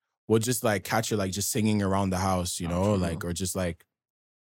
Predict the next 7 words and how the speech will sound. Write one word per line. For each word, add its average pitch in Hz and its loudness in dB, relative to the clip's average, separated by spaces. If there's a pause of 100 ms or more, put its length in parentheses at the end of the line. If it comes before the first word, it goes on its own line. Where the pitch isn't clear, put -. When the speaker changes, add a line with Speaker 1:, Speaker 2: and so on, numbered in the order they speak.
(320)
Speaker 1:
just, 98 -4
like, 92 0
being 110 4
very 101 2
vocal 101 2
about 92 0
just, - -6